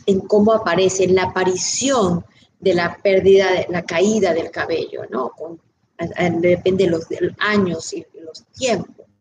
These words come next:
Pero esa pérdida de cabello que no tiene sentido, es decir,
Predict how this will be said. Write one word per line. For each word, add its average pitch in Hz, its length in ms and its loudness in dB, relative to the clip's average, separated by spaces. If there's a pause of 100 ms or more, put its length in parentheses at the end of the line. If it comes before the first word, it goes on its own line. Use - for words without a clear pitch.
(760)
Pero 240 500 2 (580)
esa 226 360 -2 (120)
pérdida 240 380 0
de 220 80 -2
cabello 170 500 -4
que 180 140 -4
no 170 140 -8
tiene 202 320 2
sentido, - 640 -10 (400)
es - 120 -20
decir, 233 380 -2